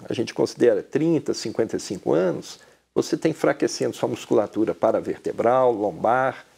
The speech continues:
pélvica. Então, você predispõe à formação, por exemplo, de hérnias discais,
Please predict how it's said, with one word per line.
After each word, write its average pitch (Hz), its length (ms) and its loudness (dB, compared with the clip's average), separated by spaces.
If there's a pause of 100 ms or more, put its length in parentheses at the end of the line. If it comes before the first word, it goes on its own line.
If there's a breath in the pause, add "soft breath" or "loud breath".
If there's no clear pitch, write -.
(140)
pélvica. 127 680 2 (440 soft breath)
Então, 190 240 2
você 180 320 2
predispõe 208 880 -2
à 175 40 0
formação, 156 520 -2
por - 160 0
exemplo, - 400 -2
de 185 140 -2
hérnias 180 340 0
discais, - 880 -4